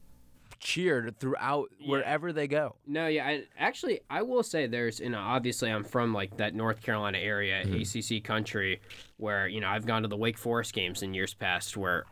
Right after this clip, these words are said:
Speaker 2: granted, it's Wake
Speaker 1: Yeah.
Speaker 2: Forest, but Syracuse has sixty percent of the crowd, if not more. And there's a good amount of Orange fans in that area. I don't know if it's just they got tired of the weather and <laughs> once they settled in with their families,
Speaker 1: Cheap real
Speaker 2: moved
Speaker 1: estate.
Speaker 2: down, right? I don't know what
Speaker 1: It's
Speaker 2: it
Speaker 1: a
Speaker 2: is,
Speaker 1: hub.
Speaker 2: but
Speaker 1: It's a,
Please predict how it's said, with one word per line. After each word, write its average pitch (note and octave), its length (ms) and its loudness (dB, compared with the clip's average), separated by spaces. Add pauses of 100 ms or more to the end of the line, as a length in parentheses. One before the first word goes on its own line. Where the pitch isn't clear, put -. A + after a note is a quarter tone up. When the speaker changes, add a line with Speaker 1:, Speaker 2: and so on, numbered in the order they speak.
Speaker 2:
granted, G2+ 360 -2
it's - 140 -12
Wake F2+ 220 -6
Speaker 1:
Yeah. D3 80 0
Speaker 2:
Forest, A#2+ 320 -2
but A2 140 -8
Syracuse B2 480 0
has G#2+ 200 0
sixty - 440 0
percent G#2 340 0
of F#2+ 60 -2
the G2 60 -4
crowd, G#2+ 400 0
if A#2 200 -4
not A2 240 2
more. G#2+ 560 0 (340)
And A#2+ 140 -4
there's G#3+ 180 4
a D4 60 -2
good F3 320 -2
amount D#3+ 340 0
of A#2+ 220 -6
Orange C#3+ 400 -2
fans G#2+ 380 0
in A#2+ 180 -2
that A2+ 220 0
area. A2 440 0
I F#2 60 -2
don't G#2+ 140 -2
know G#2+ 120 0
if G#2+ 140 -4
it's G2+ 180 -6
just G#2+ 300 0
they G#2 120 0
got G2+ 180 -2
tired A2+ 320 0
of F#2+ 60 -10
the G#2+ 60 -4
weather A2 460 0
and F#2+ 200 -4 (360)
<laughs> C#3+ 400 0
once C3+ 200 0
they A#2+ 120 -2
settled A#2 380 0
in A#2+ 180 2
with A2 100 0
their G#2+ 120 0
families, A2+ 320 -2
Speaker 1:
Cheap B2 180 0
real A2+ 160 2
Speaker 2:
moved B2 120 2
Speaker 1:
estate. A2 260 -2
Speaker 2:
down, A#2+ 360 -2
right? A#2+ 400 0
I C#3 120 -2
don't E3+ 160 2
know F#3 100 0
what E3+ 180 -4
Speaker 1:
It's D#3+ 120 -2
Speaker 2:
it - 20 4
Speaker 1:
a D3+ 40 2
Speaker 2:
is, D3 40 -2
Speaker 1:
hub. D#3+ 240 2
Speaker 2:
but B2+ 100 -14
Speaker 1:
It's C#3 140 0
a, D3+ 100 4